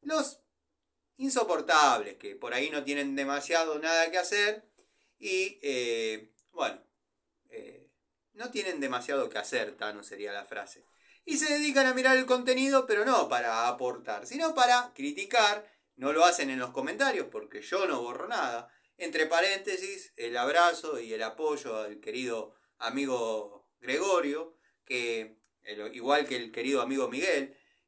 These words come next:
que sufrieron la censura en canales que ya todos conocemos. Uno, eh, es un,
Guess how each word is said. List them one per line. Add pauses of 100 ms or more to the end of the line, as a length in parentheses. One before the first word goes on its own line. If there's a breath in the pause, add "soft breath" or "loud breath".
que
sufrieron
la
censura
en (120)
canales
que
ya
todos
conocemos. (280 soft breath)
Uno,
eh, (1120)
es
un,